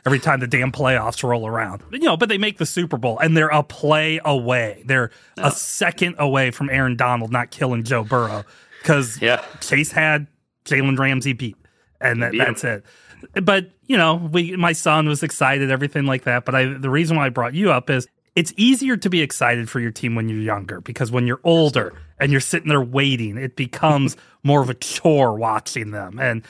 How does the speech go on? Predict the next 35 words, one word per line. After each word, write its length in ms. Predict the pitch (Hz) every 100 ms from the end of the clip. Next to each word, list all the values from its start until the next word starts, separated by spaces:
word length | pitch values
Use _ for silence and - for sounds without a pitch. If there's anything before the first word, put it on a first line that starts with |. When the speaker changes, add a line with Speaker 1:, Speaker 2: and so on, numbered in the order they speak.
| -
Speaker 2:
Totally. 640 | - 151 143 131 117 107 101
<laughs> 20 |
Speaker 1:
not 340 | 143 165 220 -
that 220 | 196 170
he 160 | 202 196
has 180 | 156 -
aged 400 | 165 165 156 -
thirty 440 | - - 170 170
years 500 | 156 127 143 160 165
in 100 | 147
the 100 | 131
last 420 | 127 135 135 - 127
year, 180 | 143
but 180 | 156 139
this 180 | 143 -
football 480 | - 208 202 170 147
season 420 | - 151 139 131
to 60 | 117
watch 440 | 123 131 143 -
him 160 | 120 117
is 140 | 117
amazing. 540 | 113 127 131 120 113
About, 180 | 120 120 _ _
he's 200 | - 185
got 200 | 165 175
opinions 420 | 139 - 135 127 117
on 160 | 107
Zach 320 | 104 113 -
Taylor. 480 | - 165 180 185 185
He's 180 | 156 131
got 180 | 143 120
opinions 420 | 113 139 123 117
on 140 | 120 104
position 500 | 117 131 190 175 170
coaches. 580 | 165 180 175 185 180